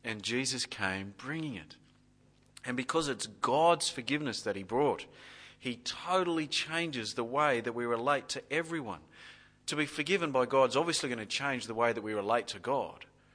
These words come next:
but it also changes the way we relate to ourselves and to those around us.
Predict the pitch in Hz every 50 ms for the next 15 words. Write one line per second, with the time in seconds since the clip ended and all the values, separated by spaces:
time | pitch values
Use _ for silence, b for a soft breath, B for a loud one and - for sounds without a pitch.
0 | b b b _ _ _ _ _ _ _ - 123 113 117 123 147 175 165 - -
1 | 123 110 - - 127 120 120 107 110 104 101 - B B B B B B B 123
2 | 117 120 117 113 113 110 107 104 104 107 107 107 - - 101 95 92 - - 156
3 | 196 196 - - - - - - - - _ _ _ _ _ _ _ - 117 117
4 | 113 - 123 107 104 104 101 101 95 95 98 90 87 87 90 85 82 78 - -
5 | - - - -